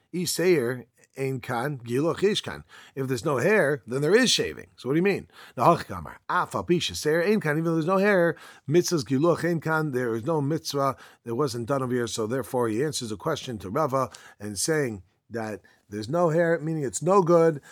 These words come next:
You don't do retroactive, nothing doing over here. You gotta wait till it grows back and then shave it again. But we didn't answer the question of Abai. That one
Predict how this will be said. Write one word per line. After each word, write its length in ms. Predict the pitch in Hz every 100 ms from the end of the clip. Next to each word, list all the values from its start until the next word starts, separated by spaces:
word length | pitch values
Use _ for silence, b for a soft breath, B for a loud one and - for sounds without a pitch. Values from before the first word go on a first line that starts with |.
| B B B B B B _ -
You 120 | 160
don't 160 | 208
do 100 | 151 160
retroactive, 880 | 147 151 185 196 - 170 147 -
nothing 440 | 185 165 170 - 151
doing 180 | 156 151
over 140 | 143
here. 240 | 143 135 107
You 80 | 131
gotta 200 | 135 135
wait 100 | 127
till 120 | 117
it 20 |
grows 200 | 139 147
back 280 | 127 127 117
and 100 | 107
then 80 | 92
shave 300 | - 117 120
it 60 |
again. 320 | 117 107 90 90
But 100 | 117
we 140 | 120
didn't 300 | 117 170 160
answer 360 | 160 170 - 123
the 100 | 113
question 600 | 156 143 - 110 107 85 _ -
of 160 | 98 98
Abai. 280 | 110 95
That 220 | 92 123 110
one 300 | 101 98